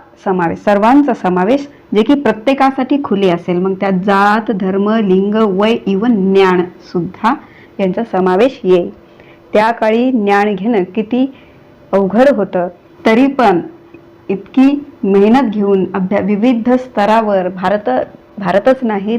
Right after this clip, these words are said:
तर भारताच्या बाहेर जाऊन विविध स्कॉलरशिप्स मिळवून, अ, डॉक्टर बी आर आंबेडकरांनी जो अभ्यास केला, तो अभ्यास सुद्धा म्हणजेच ज्ञान सुद्धा सर्वांसाठी खुले असावे, प्रत्येकासाठी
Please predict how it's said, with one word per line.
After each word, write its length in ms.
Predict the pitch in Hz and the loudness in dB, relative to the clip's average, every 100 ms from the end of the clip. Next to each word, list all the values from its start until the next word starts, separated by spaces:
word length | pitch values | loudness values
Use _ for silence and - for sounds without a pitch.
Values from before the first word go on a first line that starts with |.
| 214 | 0
तर 80 | 190 | -2
भारताच्या 460 | 196 180 190 190 | -2 -4 -2 -4
बाहेर 440 | 175 190 214 208 190 208 | 0 0 0 0 0 2
जाऊन 320 | 226 208 190 - - - - | 0 0 -4 -6 -20 -20 -2
विविध 300 | 226 233 220 | 2 4 2
स्कॉलरशिप्स 720 | 233 - 196 208 214 247 - - | -2 -4 -2 -2 -2 -4 -4 -4
मिळवून, 440 | 202 233 254 196 190 - - - - - | 2 4 4 2 -2 -12 -20 -20 -20 -4
अ, 140 | 202 | -2
डॉक्टर 280 | 202 190 202 | 0 -2 -2
बी 220 | 185 202 | -2 2
आर 140 | 226 220 | 2 2
आंबेडकरांनी 560 | 190 202 214 208 208 | 0 -2 -2 0 0
जो 260 | 214 214 214 | 0 -2 -2
अभ्यास 440 | 208 185 214 262 269 | -6 0 2 0 -2
केला, 300 | 196 180 175 | -6 -6 -8
तो 500 | - _ 254 262 - | -14 _ 2 2 0
अभ्यास 460 | 208 190 202 196 - | -4 0 0 -2 -2
सुद्धा 360 | 233 220 220 | 0 2 2
म्हणजेच 440 | 196 202 214 214 208 | 2 0 0 0 -2
ज्ञान 480 | 185 196 214 214 214 | -2 2 2 2 -2
सुद्धा 440 | 240 220 226 190 | -4 0 0 0
सर्वांसाठी 680 | 185 202 214 262 254 226 220 - | 0 0 2 2 0 -4 -4 -8
खुले 280 | - 202 | -4 0
असावे, 320 | 247 240 196 190 | 0 0 -4 -2
प्रत्येकासाठी 680 | 202 202 233 254 254 233 | -4 -2 -2 -2 -2 -4